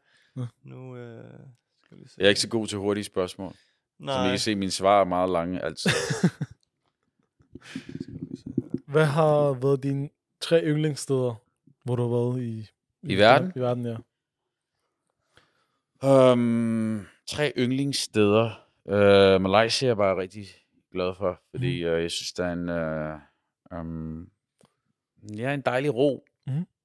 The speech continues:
Speaker 3: Øh, og, øh, klimaet er jo, du ved, det er altid sådan treogtredive grader.
Speaker 1: Ja.
Speaker 3: Så, øhm,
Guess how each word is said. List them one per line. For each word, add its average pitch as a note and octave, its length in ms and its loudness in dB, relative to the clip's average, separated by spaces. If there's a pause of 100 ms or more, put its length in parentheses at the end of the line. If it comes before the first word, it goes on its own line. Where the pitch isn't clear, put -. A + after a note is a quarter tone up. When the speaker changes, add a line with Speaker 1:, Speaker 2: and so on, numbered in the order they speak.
(480)
Speaker 3:
Øh, F#2 1000 -4
og, F2 440 -10
øh, F2 160 -14
klimaet F#2+ 560 -6
er C#2+ 100 -10
jo, B1+ 300 -18 (220)
du - 100 -20
ved, G1+ 60 -20 (200)
det - 60 -12
er C#2+ 40 -8
altid C#2+ 260 -12
sådan D#2 160 -18
treogtredive D2+ 500 -10
grader. C#2+ 420 -6 (120)
Speaker 1:
Ja. C3 220 -2 (720)
Speaker 3:
Så, - 220 -8
øhm, C2 720 -6